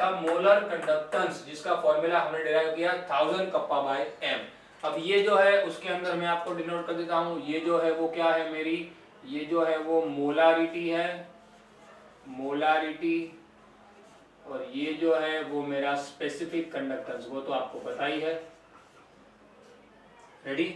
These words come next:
स्पेसिफिक कंडक्टेंस यानी कि कंडक्टिविटी, ये जो है वो क्या है मेरी, कंडक्टिविटी, बराबर? चलिए, अब आपको समझ में सब कुछ आसानी से आ जाएगा, क्योंकि अब बहुत ईजी है। इक्विवेलेंट कंडक्टेंस जो है वो क्या है, यहाँ पे मुझे,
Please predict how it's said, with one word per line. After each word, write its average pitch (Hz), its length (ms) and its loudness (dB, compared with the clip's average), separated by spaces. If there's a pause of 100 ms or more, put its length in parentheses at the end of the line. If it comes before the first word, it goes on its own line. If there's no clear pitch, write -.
(100)
स्पेसिफिक - 680 -8
कंडक्टेंस 131 680 -8
यानी 131 160 -6
कि 175 100 -8 (120)
कंडक्टिविटी, 143 840 -8
ये 139 60 -6
जो 151 160 -2
है 143 140 -2
वो 143 120 -4
क्या 160 160 2
है 147 180 -2
मेरी, 135 160 -6 (400)
कंडक्टिविटी, 156 720 -4 (240)
बराबर? - 320 0 (480)
चलिए, 202 240 -2 (120)
अब 262 140 10
आपको 226 280 8
समझ 170 280 0
में 185 80 -2
सब - 240 -4
कुछ 185 140 -2
आसानी - 320 -2
से 196 120 -4
आ - 140 4
जाएगा, 220 300 2
क्योंकि 208 240 -2
अब 208 160 4
बहुत 185 260 6
ईजी 139 200 -6
है। - 760 -12
इक्विवेलेंट 269 600 6
कंडक्टेंस 233 560 2
जो 214 100 6
है 208 160 8
वो 208 100 2
क्या 208 200 6
है, 196 180 4
यहाँ 185 140 4
पे 175 160 -4
मुझे, 185 360 -6